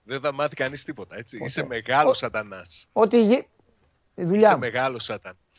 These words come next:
Speaker 2: Ευχαριστώ.
Speaker 1: Μεγάλος σατανάς.
Speaker 2: Είμαι μεγάλος σατανάς, το ξέρω. Διάλεξε.
Speaker 1: Στον τελικό Ευρώπης θα πάμε μαζί;
Speaker 2: Τι μαζί; Άμα βέβαια θα είναι ελληνική
Speaker 1: Ταξίδι.
Speaker 2: ομάδα, θα κάνουμε εκπομπές, εννοείται. Ε, φυσικά,
Speaker 1: Ε,
Speaker 2: ε,
Speaker 1: τελικό
Speaker 2: ελληνική,
Speaker 1: Ευρώπης
Speaker 2: ελληνική ομάδα
Speaker 1: το-,
Speaker 2: στο τελικό, γιατί δεν θα είμαστε, ρε
Speaker 1: τελικό
Speaker 2: φίλε.
Speaker 1: Ευρώπης, ρε φίλε.
Speaker 2: Ε,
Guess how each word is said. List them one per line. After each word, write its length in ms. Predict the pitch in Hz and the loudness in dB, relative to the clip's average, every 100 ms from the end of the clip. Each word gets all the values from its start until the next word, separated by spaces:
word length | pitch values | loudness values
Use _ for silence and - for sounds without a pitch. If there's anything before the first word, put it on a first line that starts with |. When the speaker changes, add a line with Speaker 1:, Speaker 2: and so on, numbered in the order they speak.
| - | -18
Speaker 2:
Ευχαριστώ. 360 | - 147 143 151 | -6 -4 -2 -4
Speaker 1:
Μεγάλος 280 | 98 92 - | -8 -10 -14
σατανάς. 340 | 127 - - _ | -16 -20 -20 _
Speaker 2:
Είμαι 180 | 202 202 | -2 2
μεγάλος 280 | 202 214 175 | 6 8 6
σατανάς, 300 | 151 143 135 | 2 -2 -6
το 60 | |
ξέρω. 360 | 143 180 135 113 _ _ | -6 -4 -4 -6 _ _
Διάλεξε. 500 | 175 202 165 131 117 - - _ _ _ _ _ _ _ | 2 2 2 -4 -10 -12 -18 _ _ _ _ _ _ _
Speaker 1:
Στον 220 | - 135 | -10 -2
τελικό 340 | 135 127 160 | 0 2 4
Ευρώπης 380 | 170 160 180 170 | 6 8 6 6
θα 100 | 151 | 2
πάμε 240 | 139 165 156 | 4 4 4
μαζί; 560 | 131 117 170 165 95 - _ _ _ _ _ _ _ _ _ | 0 2 2 2 0 -10 _ _ _ _ _ _ _ _ _
Speaker 2:
Τι 100 | - | -4
μαζί; 340 | 202 151 120 113 _ _ _ _ _ _ _ _ - | 0 0 -4 -10 _ _ _ _ _ _ _ _ 8
Άμα 260 | 226 202 190 | 10 12 10
βέβαια 360 | 202 208 180 | 10 8 8
θα 100 | 151 | 6
είναι 100 | 208 | 6
ελληνική 180 | 190 190 175 | 6 6 10
Speaker 1:
Ταξίδι. 140 | 220 | 10
Speaker 2:
ομάδα, 260 | 202 240 208 | 12 10 10
θα 80 | 226 | 8
κάνουμε 240 | 247 226 | 8 6
εκπομπές, 420 | 180 214 233 262 | 6 10 10 10
εννοείται. 360 | 240 269 240 170 | 10 8 8 6
Ε, 80 | 175 | 4
φυσικά, 360 | 269 302 311 214 | 4 8 8 12
Speaker 1:
Ε, 80 | 151 | 10
Speaker 2:
ε, 100 | 208 | 10
Speaker 1:
τελικό 60 | |
Speaker 2:
ελληνική, 300 | 220 220 196 | 8 8 10
Speaker 1:
Ευρώπης 200 | 262 247 254 | 12 12 12
Speaker 2:
ελληνική 220 | 247 240 | 12 8
ομάδα 160 | 285 262 | 8 6
Speaker 1:
το-, 60 | |
Speaker 2:
στο 100 | 202 | 6
τελικό, 200 | 262 233 | 8 8
γιατί 140 | 262 262 | 10 8
δεν 80 | 302 | 8
θα 60 | 294 | 8
είμαστε, 180 | 262 | 10
ρε 60 | 269 | 10
Speaker 1:
τελικό 200 | 269 202 | 10 12
Speaker 2:
φίλε. 100 | 247 | 10
Speaker 1:
Ευρώπης, 460 | 208 233 262 233 - | 12 10 10 8 0
ρε 120 | 170 | 4
φίλε. 300 | 285 285 294 | 10 10 10
Speaker 2:
Ε, 80 | 254 | 8